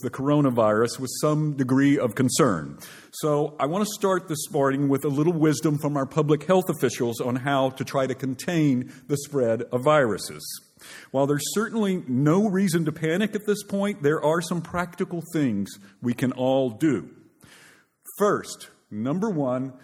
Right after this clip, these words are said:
if we're sick and having cold-like symptoms, what do we do? Stay home. <laughs> That's right.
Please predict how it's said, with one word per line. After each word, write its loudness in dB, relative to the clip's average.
if -8
we're -4
sick -2
and -2
having 2
cold-like 0
symptoms, -4
what 2
do 6
we 4
do? 2
Stay 2
home. 2
<laughs> -10
That's -2
right. 4